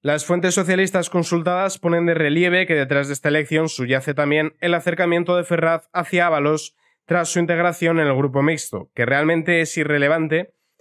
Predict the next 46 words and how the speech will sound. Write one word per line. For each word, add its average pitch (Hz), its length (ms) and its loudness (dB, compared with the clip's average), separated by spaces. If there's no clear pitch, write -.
porque, 170 440 -2
eh, 131 460 2
vota 147 280 0
lo, 139 300 0
lo 123 140 0
mismo, 160 400 0
es 123 60 -6
decir, 127 280 -6
se 135 100 -4
ha - 20 0
ido 139 80 2
al 143 80 2
grupo 147 220 0
mixto 151 380 -2
pero 156 160 0
vota 127 220 0
con 151 140 0
el 117 100 -2
pesoe, 113 580 -4
que 107 360 -6
ahí 117 280 -2
no 143 300 0
hace 127 180 -4
ningún 123 280 -2
tipo 120 280 -2
de, 110 320 0
de 107 200 -2
oposición. 107 720 -4
Si - 180 -4
Ábalos 175 340 0
habla, 123 280 0
bueno, 104 260 -6
pues - 260 -16
lo 101 160 -14
que 101 140 -12
quieren 143 300 0
es 151 220 0
acallar 117 380 -2
a 135 100 2
Ábalos, 156 420 0
que 120 180 -6
no 127 180 0
largue, 160 400 0
que 139 100 -4
no 127 160 0
píe 156 440 0